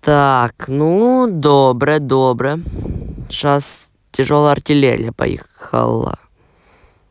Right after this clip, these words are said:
Що за меджик? Пук. Ну, так то ж краще, да? Що за,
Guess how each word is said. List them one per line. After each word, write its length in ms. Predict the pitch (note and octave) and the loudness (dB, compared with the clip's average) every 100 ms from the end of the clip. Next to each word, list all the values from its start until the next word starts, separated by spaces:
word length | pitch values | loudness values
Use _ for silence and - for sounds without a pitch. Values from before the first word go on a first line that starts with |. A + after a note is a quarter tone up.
| _ _ _ _ | _ _ _ _
Що 220 | - C3+ C3+ | -8 -2 0
за 140 | C3 | 2
меджик? 540 | B2+ B2 - - _ _ _ _ _ _ _ _ _ - | 2 0 -2 -8 _ _ _ _ _ _ _ _ _ -4
Пук. 320 | D3+ - _ _ _ _ - _ _ _ _ _ _ _ _ _ _ _ _ | -4 -4 _ _ _ _ -20 _ _ _ _ _ _ _ _ _ _ _ _
Ну, 440 | - D3 F3 G3+ A3+ | -4 0 4 4 4
так 240 | - F3+ | 2 -2
то 120 | - | -2
ж 100 | G3+ | -2
краще, 580 | - G#3+ E3+ C#3+ - C3 C#3+ | 0 2 2 2 -4 -10 -6
да? 340 | C3 E3+ G3 A3 - - _ _ _ _ _ _ _ _ _ _ _ _ _ _ _ _ _ _ _ _ _ _ _ _ _ _ _ _ _ _ _ _ _ _ _ - | -4 -4 -6 -10 -16 -20 _ _ _ _ _ _ _ _ _ _ _ _ _ _ _ _ _ _ _ _ _ _ _ _ _ _ _ _ _ _ _ _ _ _ _ -20
Що 480 | - - - B2 C3+ | -18 -12 -4 -2 0
за, 680 | B2 C3 B2+ B2 B2 A#2 | 0 2 4 2 0 -4